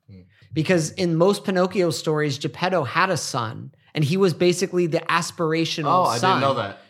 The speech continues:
Speaker 2: Yeah, in most
Speaker 1: Okay.
Speaker 2: versions, he had a son, and he, it was an aspirational son. It was, like, the perfect son.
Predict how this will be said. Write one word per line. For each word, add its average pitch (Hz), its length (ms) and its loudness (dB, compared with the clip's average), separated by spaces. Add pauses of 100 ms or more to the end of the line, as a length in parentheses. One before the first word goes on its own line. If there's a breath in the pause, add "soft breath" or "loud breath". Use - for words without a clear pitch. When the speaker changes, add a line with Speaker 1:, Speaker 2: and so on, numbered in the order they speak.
(160 soft breath)
Speaker 2:
Yeah, 190 240 4
in 165 100 0
most 202 260 4
Speaker 1:
Okay. 190 80 -4
Speaker 2:
versions, 165 520 -2 (160 loud breath)
he 190 160 0
had 175 180 4
a 185 80 -2
son, 190 400 -2
and 165 160 -4 (100)
he, 180 220 0
it 185 60 2
was 170 160 2
an 165 80 -4
aspirational 165 840 0
son. 156 380 0
It 151 80 -4
was, 151 140 0
like, 170 160 0
the 165 80 -2
perfect 165 420 -4
son. 175 380 -4